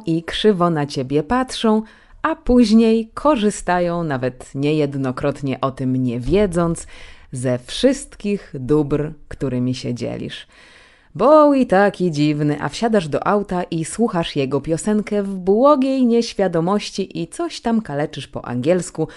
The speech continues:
bo znasz i lubisz ten numer. Sprzeczność? Hmm, no co ty nie powiesz? Pewnego dnia uczniowie zapytali swojego mistrza, dlaczego nigdy nie próbuję być jak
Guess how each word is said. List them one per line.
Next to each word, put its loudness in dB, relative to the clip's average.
bo 4
znasz 0
i 4
lubisz 2
ten -2
numer. -4
Sprzeczność? -4
Hmm, -2
no -2
co 0
ty 4
nie 6
powiesz? -14
Pewnego 0
dnia 0
uczniowie 0
zapytali -2
swojego -4
mistrza, -4
dlaczego -2
nigdy 6
nie 2
próbuję 0
być -2
jak -2